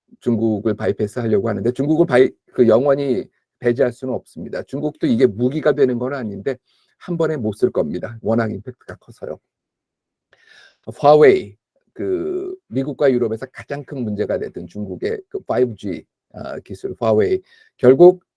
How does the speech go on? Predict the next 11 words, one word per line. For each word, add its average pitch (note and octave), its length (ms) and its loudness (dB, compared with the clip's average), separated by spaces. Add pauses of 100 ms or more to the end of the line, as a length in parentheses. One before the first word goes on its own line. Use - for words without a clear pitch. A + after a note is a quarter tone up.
(140)
어, G#2+ 640 0 (300)
유럽의 C#3+ 420 4
상당 D#3 360 -8
국가들도 A2 500 -4
버티고 - 360 -6
버티다가 G2 560 -8
이제 - 200 -6
화웨이를 F#2 480 -2
배제하는 G2 640 -6
그런 - 440 -10
쪽으로, - 500 -4